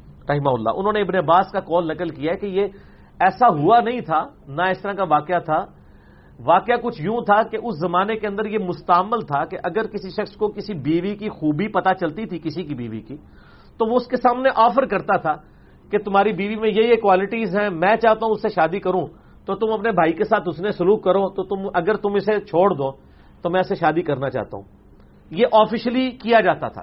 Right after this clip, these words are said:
جس طرح عرب کے معاشرے میں آج بھی آپ کسی سے جا کے اس کی بیٹی کا رشتہ مانگ سکتے ہیں، پاکستان میں مانگ سکتے ہیں، تو ہمارے کلچر میں تو برا ہے،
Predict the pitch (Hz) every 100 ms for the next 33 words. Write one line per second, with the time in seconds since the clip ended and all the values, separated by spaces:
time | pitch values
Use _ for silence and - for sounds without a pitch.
0 | 120 196 214 240 208 247 240 233 214 190
1 | 233 233 190 196 240 165 156 160 - _
2 | _ _ 190 226 254 240 190 240 226 226
3 | 240 - - 190 208 240 214 143 214 185
4 | 180 160 - 101 - _ - - - -
5 | - - - - - _ - - - -
6 | _ _ - - - - 160 - 185 214
7 | 214 214 220 233 220 - - - - 165
8 | - - - - 185 - - - - -
9 | - - - - _ _ - - 220 196
10 | 185 233 247 247 254 254 208 254 247